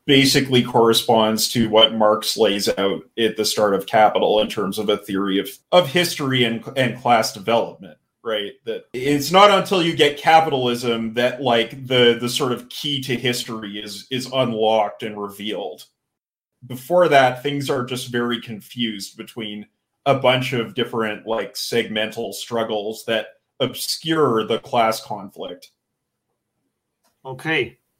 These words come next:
Speaker 2: I, I'll take this next bit. Continuing in this vein of argumentation, Mann's class analysis is thus firmly anchored in the third conceptual cluster of class analysis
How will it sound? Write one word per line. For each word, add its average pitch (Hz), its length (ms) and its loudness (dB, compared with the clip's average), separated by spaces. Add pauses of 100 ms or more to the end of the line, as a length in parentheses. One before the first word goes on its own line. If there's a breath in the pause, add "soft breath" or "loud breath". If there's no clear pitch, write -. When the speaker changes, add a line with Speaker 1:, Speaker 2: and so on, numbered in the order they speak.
(180)
Speaker 2:
I, 214 140 6
I'll 240 180 0
take 214 160 0
this 175 100 -4
next 160 220 -4
bit. 123 200 -6 (360)
Continuing 185 680 0 (220)
in 165 220 0
this 151 220 -2
vein 139 360 0
of 135 140 -4
argumentation, 135 720 -2 (440)
Mann's 220 380 2
class 190 600 2
analysis 139 540 0
is 139 200 -4
thus 160 220 0
firmly 185 600 2
anchored 143 460 -2
in 135 160 -4
the 139 120 -2
third 202 640 4
conceptual 139 600 -2
cluster 120 580 -4
of 117 140 -6
class 127 460 0
analysis 120 600 0